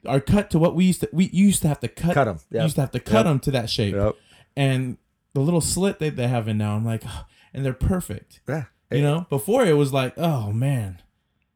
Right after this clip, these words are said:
Speaker 1: You know, the thigh pads are gangster now.
Speaker 2: No,
Speaker 1: You
Speaker 2: d-
Speaker 1: always wanted, uh, the, the, the, the hex fit.
Speaker 2: Yeah,
Speaker 1: like,
Speaker 2: the hex, yeah. The
Speaker 1: you
Speaker 2: Nike,
Speaker 1: always wanted
Speaker 2: yeah,
Speaker 1: that, man.
Speaker 2: yeah,
Speaker 1: Those
Speaker 2: yeah.
Speaker 1: things moved around, and
Speaker 2: Yeah.
Speaker 1: it was just, you had to keep 'em clean. It was foam, more stuff you had to keep clean.
Speaker 2: Yeah, it's crazy.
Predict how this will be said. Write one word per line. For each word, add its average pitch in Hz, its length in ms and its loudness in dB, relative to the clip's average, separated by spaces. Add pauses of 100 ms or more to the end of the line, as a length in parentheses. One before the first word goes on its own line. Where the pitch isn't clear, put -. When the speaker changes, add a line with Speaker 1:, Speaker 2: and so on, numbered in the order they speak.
(220)
Speaker 1:
You 120 100 -6
know, 135 80 -2
the 113 100 -4
thigh 160 260 -2
pads 123 300 -2
are 98 80 -4
gangster 104 400 -4
now. 92 300 -6
Speaker 2:
No, - 180 0
Speaker 1:
You 190 140 4
Speaker 2:
d- 165 40 0
Speaker 1:
always 175 300 4
wanted, 139 240 -4
uh, 123 140 -8
the, 110 120 -12
the, 117 160 -8
the, 104 280 -8
the 120 80 -4
hex 143 400 -6
fit. 175 360 -2
Speaker 2:
Yeah, 131 180 4
Speaker 1:
like, 120 140 2
Speaker 2:
the 110 140 2
hex, 110 300 0
yeah. 98 200 0
The 101 120 0
Speaker 1:
you - 40 4
Speaker 2:
Nike, 120 140 6
Speaker 1:
always 180 160 6
wanted 131 180 4
Speaker 2:
yeah, 101 200 4
Speaker 1:
that, 117 80 0
man. 120 100 0
Speaker 2:
yeah, 131 60 0
Speaker 1:
Those 160 140 2
Speaker 2:
yeah. - 40 -4
Speaker 1:
things 165 160 0
moved 151 180 2
around, 143 600 0
and 104 100 -2
Speaker 2:
Yeah. 131 140 -8
Speaker 1:
it 117 40 0
was 117 120 2
just, 110 260 -6 (300)
you 143 80 2
had 131 60 4
to 110 40 0
keep 151 180 -4
'em 113 140 -4
clean. 143 460 0
It 117 80 -2
was 101 100 -4
foam, 120 400 -6
more 147 240 -2
stuff 156 240 -6
you 156 60 -2
had 135 60 -4
to 120 40 -8
keep 131 240 -8
clean. 98 280 -8 (280)
Speaker 2:
Yeah, 175 140 4
it's 127 240 0
crazy. 101 400 2